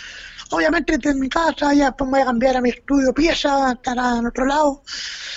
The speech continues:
porque vamos, como te digo, a poner la antena, un transmisor más potente, bastante.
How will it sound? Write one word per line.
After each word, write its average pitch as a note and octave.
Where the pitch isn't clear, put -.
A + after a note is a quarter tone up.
porque G#3
vamos, G#3+
como G#3+
te B3+
digo, A#3
a G3+
poner G3+
la G3+
antena, C4
un A#3+
transmisor B3+
más A3
potente, B3
bastante. A3+